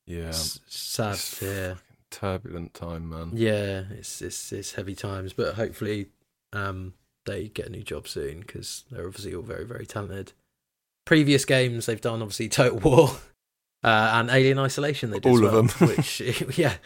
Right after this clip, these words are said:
Speaker 2: they just did. They did Total War. And yeah, Alien Isolation, which is one of my favourite games
Speaker 1: Yeah.
Speaker 2: of all time.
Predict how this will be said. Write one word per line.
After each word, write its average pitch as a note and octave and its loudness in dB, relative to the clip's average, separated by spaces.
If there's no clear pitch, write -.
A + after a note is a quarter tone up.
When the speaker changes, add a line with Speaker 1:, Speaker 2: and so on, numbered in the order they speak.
Speaker 2:
they A#2+ 0
just - -2
did. B2 2
They A#2+ -2
did B2+ 0
Total A2 0
War. A2+ -2
And B2 6
yeah, B2 4
Alien B2+ 2
Isolation, A#2+ -4
which A2+ -8
is A2+ -6
one A#2+ -6
of A#2+ -6
my A#2 -4
favourite A#2+ -8
games B2 -10
Speaker 1:
Yeah. - -10
Speaker 2:
of G#2+ -8
all A#2 -6
time. G#2 -8